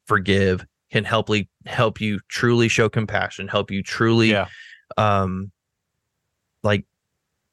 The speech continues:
Speaker 1: like, it, it all, it all runs through Christ.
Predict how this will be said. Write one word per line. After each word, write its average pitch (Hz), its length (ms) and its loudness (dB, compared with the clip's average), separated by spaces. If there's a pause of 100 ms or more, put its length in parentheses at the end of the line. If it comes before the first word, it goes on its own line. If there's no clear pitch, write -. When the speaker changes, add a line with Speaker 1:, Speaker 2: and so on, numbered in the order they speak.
(680)
Speaker 1:
like, 123 120 4
it, 117 140 4
it 127 180 4
all, 147 260 4
it 139 140 4
all 143 320 2
runs 117 360 -4
through 101 240 -4
Christ. - 520 -6